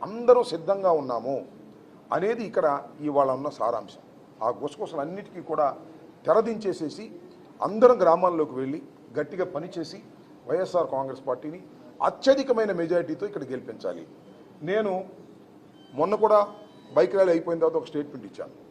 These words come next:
దాన్ని మళ్ళా రిపీట్ చేస్తున్నాను. రెండు వేల పంతొమ్మిదిలో వచ్చిన మెజారిటీ కన్నా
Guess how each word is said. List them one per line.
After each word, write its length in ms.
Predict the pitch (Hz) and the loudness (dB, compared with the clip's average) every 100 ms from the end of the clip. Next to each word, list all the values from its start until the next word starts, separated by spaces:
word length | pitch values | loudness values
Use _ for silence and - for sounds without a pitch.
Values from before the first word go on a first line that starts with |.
| - - - - - | -20 -20 -20 -20 2
దాన్ని 200 | 165 185 | 2 4
మళ్ళా 300 | 156 208 262 | 4 8 10
రిపీట్ 420 | 247 226 233 - | 10 4 -6 -4
చేస్తున్నాను. 420 | 170 - 101 80 - - - - - - - - - - - - - - - - | -4 -4 -12 -14 -14 -20 -20 -20 -20 -20 -20 -20 -20 -20 -20 -20 -20 -20 -18 -10
రెండు 200 | 190 226 | -8 2
వేల 240 | 240 233 | 4 4
పంతొమ్మిదిలో 560 | 220 170 208 220 214 208 | 2 -2 -2 -2 2 2
వచ్చిన 300 | 175 175 196 | 2 -2 -6
మెజారిటీ 500 | 156 160 220 220 190 | -4 2 2 2 -4
కన్నా 300 | 147 117 | -6 -6